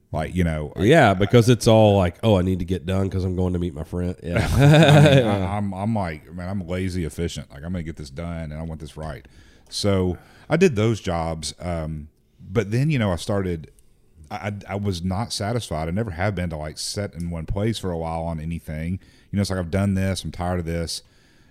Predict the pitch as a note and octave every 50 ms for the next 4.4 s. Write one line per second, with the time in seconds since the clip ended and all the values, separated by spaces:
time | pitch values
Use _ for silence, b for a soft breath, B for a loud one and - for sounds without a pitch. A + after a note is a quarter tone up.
0 | b b - F2+ F2+ F2 F2+ F#2+ G#2 G2 - G2+ F2+ - - E2+ E2 E2 D#2+ C2+
1 | - - D#2 E2 E2 D#2+ D#2 D2+ D2 D2+ D2+ D2+ - _ _ - G2 G2 F#2+ A2
2 | G#2+ - G#2+ F2+ E2 D2+ - _ _ _ _ _ D#2+ E2 D#2 C#2 - E2+ E2 G2
3 | B2+ - - - G#2 G1+ - - _ _ D2 D#2 C#2 C2+ - E2+ E2+ F#2+ G#2 G2+
4 | - - - B1+ A#1 - C#2